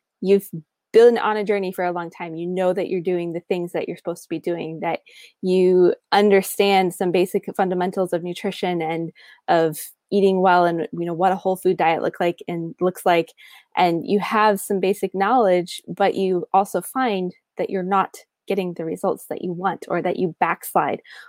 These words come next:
or that you, you know, can't maintain whatever you're trying to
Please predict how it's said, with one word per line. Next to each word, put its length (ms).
or 160
that 260
you, 480
you 80
know, 100
can't 320
maintain 600
whatever 340
you're 180
trying 380
to 440